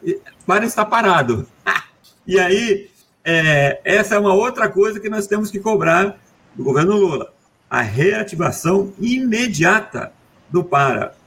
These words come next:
E eu gostaria de dizer o seguinte: é, uma área estratégica, porque eu tenho estudado, eu estudo agrotóxico, Anderson, é, seja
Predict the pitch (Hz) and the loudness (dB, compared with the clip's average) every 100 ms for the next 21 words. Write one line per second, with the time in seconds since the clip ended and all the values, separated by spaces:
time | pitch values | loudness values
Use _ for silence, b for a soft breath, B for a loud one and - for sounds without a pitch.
0 | _ 190 233 214 202 202 147 156 147 139 | _ -2 0 2 2 0 -2 -8 -6 0
1 | 190 202 165 160 175 - - - _ _ | 0 0 -4 -4 -4 -4 -10 -14 _ _
2 | _ - 156 151 139 - 247 269 214 190 | _ -4 -2 -2 -4 -6 -4 0 2 2
3 | 190 170 147 - 202 220 214 - 180 139 | 2 0 -4 -4 0 0 -2 -2 -2 -2
4 | - 147 180 208 165 147 - 110 - - | -6 -4 0 2 0 -2 -2 -4 -4 -10
5 | - 139 175 - 180 202 - 123 139 151 | -6 -2 -2 0 2 0 -2 0 0 0
6 | 131 - 185 190 - 196 151 131 - 160 | -4 -2 2 2 0 -2 -2 -2 -2 0
7 | 147 - 123 113 107 - 92 - _ _ | 0 0 -2 -2 -4 -8 -10 -18 _ _
8 | _ - 135 131 139 - 131 - 156 151 | _ -2 0 2 -2 -6 -12 -4 0 2
9 | 127 123 120 | 2 0 0